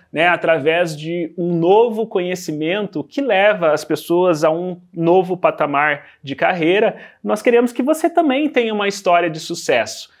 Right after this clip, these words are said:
né, pra que você consiga, nesse próximo ano que está começando,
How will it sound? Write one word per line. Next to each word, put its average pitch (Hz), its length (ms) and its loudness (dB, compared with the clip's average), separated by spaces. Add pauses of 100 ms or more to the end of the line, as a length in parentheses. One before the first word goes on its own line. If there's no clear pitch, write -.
(140)
né, 180 160 0
pra 196 140 0
que 196 100 -6
você 202 260 0
consiga, 214 840 0 (200)
nesse 196 300 0
próximo 262 720 0
ano 220 340 -2
que 202 140 -8
está 180 200 0
começando, 175 880 -4